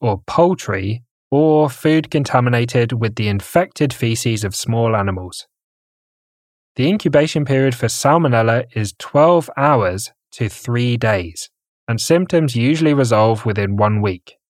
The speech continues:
Symptoms are watery diarrhea, which may be associated with mucus or blood,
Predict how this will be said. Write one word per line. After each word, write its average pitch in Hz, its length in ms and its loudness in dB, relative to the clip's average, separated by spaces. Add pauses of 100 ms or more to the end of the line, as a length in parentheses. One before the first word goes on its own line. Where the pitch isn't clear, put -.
(680)
Symptoms 175 640 0
are 120 380 4
watery 151 540 0
diarrhea, 113 640 0 (220)
which - 240 -6
may 127 220 0
be 127 180 0
associated 117 680 -2
with 104 220 -4
mucus 127 600 0
or 107 220 -2
blood, 101 500 -2